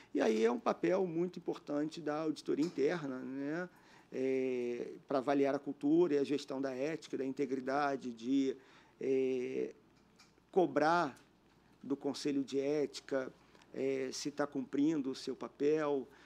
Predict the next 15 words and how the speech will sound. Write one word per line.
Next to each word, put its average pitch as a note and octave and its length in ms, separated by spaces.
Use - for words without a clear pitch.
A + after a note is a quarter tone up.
como C#3+ 200
é C#3+ 60
que C#3 140
tá C#3 200
sendo C3 600
o, A#2 600
o C3+ 120
trabalho B2+ 520
desse B2 480
Conselho B2+ 460
de A#2 140
Ética, G#2 520
né? B2 200
E, F#3+ 500
é, C3 1120